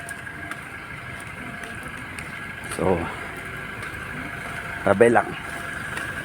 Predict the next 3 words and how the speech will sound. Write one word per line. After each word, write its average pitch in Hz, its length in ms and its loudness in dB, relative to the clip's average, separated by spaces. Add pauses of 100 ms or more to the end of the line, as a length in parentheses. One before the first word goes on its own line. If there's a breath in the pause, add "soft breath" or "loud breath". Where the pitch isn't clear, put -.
(2000)
Kaya 147 240 12
hintayin 156 320 12
nyo 151 40 12